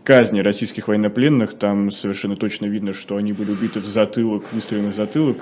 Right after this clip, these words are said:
И, а, конкретно, как это произошло, непонятно. То есть мы видим до, как они выходят, и то, как они уже получили смертельные ранения. И здесь вопрос я поставлю довольно цинично. Является ли эта история,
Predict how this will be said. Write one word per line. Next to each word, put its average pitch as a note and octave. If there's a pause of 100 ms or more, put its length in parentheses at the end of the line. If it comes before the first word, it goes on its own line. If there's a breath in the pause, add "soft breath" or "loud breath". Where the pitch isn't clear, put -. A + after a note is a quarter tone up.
И, A2+ (420 loud breath)
а, A2
конкретно, B2
как A#2
это -
произошло, A2
непонятно. G#2+
То F#2+
есть F#2
мы G#2+
видим G#2
до, G#2+
как G2
они F#2+
выходят, E3+
и G#2 (460)
то, C3
как G#2
они G2+
уже G#2
получили G2
смертельные G2
ранения. F#2+ (400 loud breath)
И A#2+
здесь D3
вопрос B2
я A2+
поставлю A2
довольно A2
цинично. G#2
Является A#2+
ли A2
эта A2
история, A2+